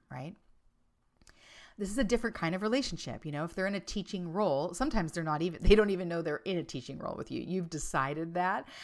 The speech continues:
Um, but if they're actually a teacher facilitator, that's a very particular container, right? And, um, they didn't s-, claim to be perfect, I'm assuming, right?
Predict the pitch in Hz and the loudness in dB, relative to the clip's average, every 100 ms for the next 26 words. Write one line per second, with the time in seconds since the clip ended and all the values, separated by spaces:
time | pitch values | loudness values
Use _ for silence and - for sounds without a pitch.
0 | - - 190 185 175 160 202 220 214 196 | -16 -2 0 2 0 -2 0 0 0 -4
1 | - - 175 202 - 147 127 - 190 - | 0 4 6 4 -2 -4 -4 -6 -8 -8
2 | 156 170 262 269 - 147 143 143 - - | -12 -10 -8 -8 -6 -6 -4 -6 -10 -20
3 | - _ - 226 339 254 254 247 - 247 | -20 _ 2 4 4 2 0 -2 2 2
4 | 190 202 - 214 - 196 202 151 - - | 2 -2 -2 0 2 2 0 -4 -8 -18
5 | _ _ 143 151 220 _ - _ - - | _ _ -8 -6 -8 _ -20 _ -20 -20
6 | - 185 180 180 175 170 165 165 160 - | -4 0 2 0 0 0 0 -2 -8 -12
7 | - _ - 185 208 214 - - - - | -18 _ -8 -4 -2 -4 -8 -10 -10 -8
8 | - 170 165 170 160 156 147 - 214 - | -4 -2 -2 -2 -4 -4 -6 -6 -10 -12
9 | - - 170 151 - 147 180 294 _ 160 | -20 -8 -6 -4 -6 -8 -8 -12 _ -12
10 | 208 | -12